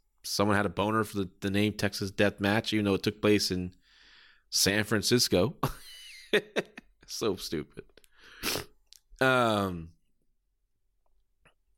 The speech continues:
but after that big win, you would think, okay,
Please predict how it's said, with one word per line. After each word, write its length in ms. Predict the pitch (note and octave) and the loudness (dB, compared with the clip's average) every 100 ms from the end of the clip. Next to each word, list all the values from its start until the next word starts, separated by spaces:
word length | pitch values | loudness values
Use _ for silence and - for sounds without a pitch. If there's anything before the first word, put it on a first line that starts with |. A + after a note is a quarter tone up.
| _ - | _ 0
but 320 | F3 - - - | 0 0 -6 -2
after 240 | D3+ E3+ | -2 0
that 160 | F3 C#3+ | 0 2
big 220 | E3 F3 | 2 4
win, 260 | G3+ C#3 | 4 4
you 80 | A#2+ | 2
would 140 | C3 - | 2 4
think, 280 | C#3 G#2+ | 2 0
okay, 600 | A2 - - D#3 G#2 F2+ | -8 -4 2 2 2 -2